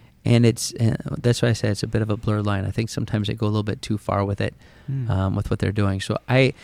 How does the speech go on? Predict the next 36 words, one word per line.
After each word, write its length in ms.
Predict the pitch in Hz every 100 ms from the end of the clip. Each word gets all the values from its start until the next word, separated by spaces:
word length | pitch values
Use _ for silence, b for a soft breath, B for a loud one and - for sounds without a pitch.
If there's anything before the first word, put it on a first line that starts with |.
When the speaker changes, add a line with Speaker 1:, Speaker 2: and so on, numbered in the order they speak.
| B -
Speaker 1:
and 100 | 139
I, 180 | 139 -
and 140 | 127
I 80 | 131
didn't 220 | 123 127
have 180 | 117 107
any 220 | 110 110
interest 340 | 101 - 98 -
in 100 | 101
seeing 460 | - 104 98 95 90 -
and, 160 | 104 -
and, 280 | 101 95 -
and 200 | 101 -
actually, 500 | 107 95 - 95 95 - b b b b
Speaker 2:
I've 120 | 165
only 120 | 185 175
Speaker 1:
um, 40 |
Speaker 2:
seen, 220 | - 147
like, 140 | 135 101
Speaker 1:
watching 340 | - 101 98
what 80 | 98
Speaker 2:
people 180 | 143 139
on 140 | 123
the 60 | 98
Speaker 1:
happened. 40 |
Speaker 2:
stand. 460 | 92 123 107 95 -
I 80 | 127
haven't 240 | 135 120
watched, 260 | 117 110 110
like, 120 | 107
the 100 | 107
news 300 | 107 107 101
news, 260 | 101 92
like, 180 | 98 95
in 120 | 101
general. 520 | 101 101 95 92 92